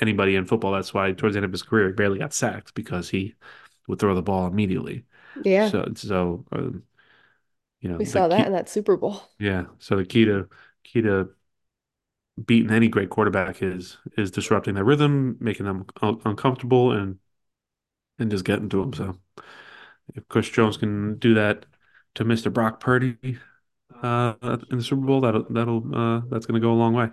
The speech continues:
Speaker 2: I just feel like Chris Jones is two Brock Purdys. <laughs> Like,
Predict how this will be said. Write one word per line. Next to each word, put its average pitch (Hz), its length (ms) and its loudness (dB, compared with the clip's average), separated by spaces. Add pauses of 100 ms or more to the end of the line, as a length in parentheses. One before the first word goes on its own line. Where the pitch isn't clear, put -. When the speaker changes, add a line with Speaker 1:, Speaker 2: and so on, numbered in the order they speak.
Speaker 2:
I 247 100 2
just 220 260 2
feel 285 120 4
like 285 140 2
Chris 208 240 2
Jones 170 260 2
is - 140 -8
two 156 240 0
Brock - 320 -6
Purdys. - 540 -2
<laughs> - 60 -20 (200)
Like, - 460 2